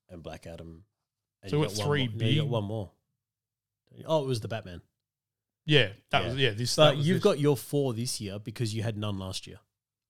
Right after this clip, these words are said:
Speaker 2: Yeah, we didn't, did we? We had nothing.
Speaker 1: Which is what Marvel did as well the year before.
Speaker 2: Skipped a year.
Speaker 1: Because of the pandemic stuff.
Speaker 2: Yeah.
Speaker 1: Everything got pushed. And
Speaker 2: Yeah,
Speaker 1: then
Speaker 2: so
Speaker 1: they
Speaker 2: you
Speaker 1: had
Speaker 2: guys, you must have pushed through at the start bit where D C's gone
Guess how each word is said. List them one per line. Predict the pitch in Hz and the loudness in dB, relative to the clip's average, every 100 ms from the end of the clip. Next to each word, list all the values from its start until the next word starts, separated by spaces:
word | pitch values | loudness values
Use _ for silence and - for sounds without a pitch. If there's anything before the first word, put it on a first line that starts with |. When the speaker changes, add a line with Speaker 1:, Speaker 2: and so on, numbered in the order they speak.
| _ _ _ _ _ _ _ | _ _ _ _ _ _ _
Speaker 2:
Yeah, | - | -8
we | 123 | -8
didn't, | 113 131 | -6 -8
did | 113 113 | -6 -6
we? | 107 | -6
We | 104 | -6
had | 123 | -6
nothing. | 110 104 - | -6 -6 -2
Speaker 1:
Which | 123 | 0
is | 127 110 | 0 0
what | 123 | -2
Marvel | 113 120 120 | 0 0 0
did | 110 | -2
as | 98 | -4
well | 90 101 | -2 -4
the | 104 | -4
year | 98 98 | -6 -6
before. | 92 - 98 92 - _ _ _ | -6 -12 -14 -14 -16 _ _ _
Speaker 2:
Skipped | - - 127 104 | -10 -8 -6 -6
a | 110 | -6
year. | 104 110 - _ _ | -6 -6 -8 _ _
Speaker 1:
Because | 107 120 104 | -8 -4 -4
of | |
the | 98 | -6
pandemic | - 101 98 107 98 | -8 -8 -6 -6 -6
stuff. | - - - _ _ | -12 -16 -20 _ _
Speaker 2:
Yeah. | 117 104 101 98 - _ | -10 -8 -10 -12 -16 _
Speaker 1:
Everything | 123 117 123 107 | -4 0 0 0
got | 90 | -4
pushed. | - 131 90 - - | -8 -8 -6 -10 -4
And | 143 | 2
Speaker 2:
Yeah, | |
Speaker 1:
then | 135 | 2
Speaker 2:
so | 107 | 4
Speaker 1:
they | 135 | 4
Speaker 2:
you | 143 | 4
Speaker 1:
had | 165 | 6
Speaker 2:
guys, | 160 143 131 | 6 4 2
you | - 160 151 135 | -6 -4 -2 -2
must | 139 131 | -2 -4
have | 143 | 0
pushed | - 135 - | 0 0 -4
through | - 139 143 | -4 -2 0
at | 139 | -2
the | 113 | -4
start | - 127 131 127 120 | -2 0 0 0 -4
bit | 113 113 - _ _ _ _ _ | -8 -8 -12 _ _ _ _ _
where | 131 110 | -6 -4
D | 123 120 | -2 -2
C's | 104 120 104 | -2 -4 -4
gone | 127 110 104 | -4 -4 -6